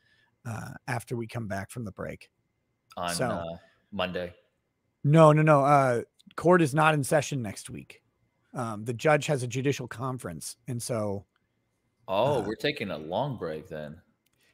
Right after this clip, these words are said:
Speaker 1: It'll be
Speaker 2: Like,
Speaker 1: ten
Speaker 2: May
Speaker 1: days.
Speaker 2: sixteenth? Oh,
Speaker 1: Yeah.
Speaker 2: even longer. Wow.
Speaker 1: It'll be the, it'll be the next Monday,
Speaker 2: The next
Speaker 1: I
Speaker 2: Monday,
Speaker 1: believe.
Speaker 2: the sixteenth.
Speaker 1: Yeah.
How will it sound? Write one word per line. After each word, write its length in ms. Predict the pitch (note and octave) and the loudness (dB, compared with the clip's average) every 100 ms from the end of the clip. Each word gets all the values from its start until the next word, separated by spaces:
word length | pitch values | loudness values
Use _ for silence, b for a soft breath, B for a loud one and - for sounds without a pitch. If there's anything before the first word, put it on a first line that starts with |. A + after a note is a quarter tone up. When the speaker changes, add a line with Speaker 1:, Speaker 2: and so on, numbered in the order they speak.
| _ | _
Speaker 1:
It'll 140 | D3+ | 2
be 60 | C#3+ | 2
Speaker 2:
Like, 100 | C#3 | 2
Speaker 1:
ten 160 | D#3 E3+ | 2 4
Speaker 2:
May 100 | B2+ | 6
Speaker 1:
days. 240 | D3 C#3+ A#2 | 6 4 2
Speaker 2:
sixteenth? 320 | A#2+ C#3 - - _ _ _ _ _ _ | -2 -6 -12 -20 _ _ _ _ _ _
Oh, 120 | - - | -14 -2
Speaker 1:
Yeah. 280 | C#3 C#3+ A#2+ | 2 4 2
Speaker 2:
even 100 | F2 | -2
longer. 480 | G#2 G#2 E2 D#2 _ - | -6 -6 -8 -10 _ -16
Wow. 420 | D#2+ F#2+ D#2 - _ _ _ _ _ | -10 -10 -10 -14 _ _ _ _ _
Speaker 1:
It'll 140 | D#3 | 4
be 100 | D#3 | 6
the, 180 | E3 D#3 | 8 6
it'll 120 | E3+ D#3+ | 6 6
be 120 | D#3 | 6
the 100 | C#3 | 4
next 440 | C#3 E3 - - | 4 2 2 -4
Monday, 600 | C#3 C#3+ C#3 A2+ F#2 F#2 _ _ _ _ _ | 0 0 2 -2 -4 -10 _ _ _ _ _
Speaker 2:
The 80 | G#2 | -8
next 480 | G2+ G#2 A#2+ - - | 0 4 4 4 0
Speaker 1:
I 40 | |
Speaker 2:
Monday, 220 | A#2 A2 G#2+ | 0 4 2
Speaker 1:
believe. 100 | G2+ | 2
Speaker 2:
the 60 | |
sixteenth. 760 | - B2+ - - G2+ D2+ - - _ _ _ _ _ _ _ _ - | 0 0 -2 -6 -6 -8 -16 -20 _ _ _ _ _ _ _ _ -2
Speaker 1:
Yeah. 320 | D3 C3 | 0 0